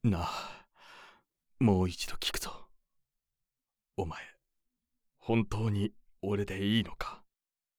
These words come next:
母親の実家に行けば、マンドラゴラとして安定した生活が送れるし、今よりももっといい環境で暮らすことが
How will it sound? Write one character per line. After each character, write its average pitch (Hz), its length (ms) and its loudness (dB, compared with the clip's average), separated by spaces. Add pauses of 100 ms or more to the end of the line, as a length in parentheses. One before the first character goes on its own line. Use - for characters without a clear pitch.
(840)
母 110 360 2
親 117 220 8
の 120 100 6
実 - 200 -4
家 123 120 0
に 120 80 4
行 113 80 2
け 123 100 2
ば、 - 280 -6 (680)
マ 120 220 8
ン 147 100 6
ド 147 100 6
ラ 139 120 6
ゴ 120 100 2
ラ 120 100 4
と 113 140 -2
し - 80 -2
て 113 260 -2 (600)
安 110 260 -2
定 120 240 0
し - 80 -8
た 110 140 -4
生 120 280 4
活 123 220 -2
が 113 160 4
送 110 240 0
れ 135 80 2
る 123 140 -2
し、 - 320 -2 (1300)
今 101 240 2
よ - 120 -16
り - 120 -18
も - 260 -18 (600)
も 123 140 2
っ 151 40 -4
と - 260 -4
い 135 280 4
い - 60 -2
環 104 200 -4
境 107 160 -4
で 104 100 -4
暮 104 140 -6
ら 95 40 -4
す - 100 -6
こ 113 100 -8
と 120 80 -2
が - 100 -6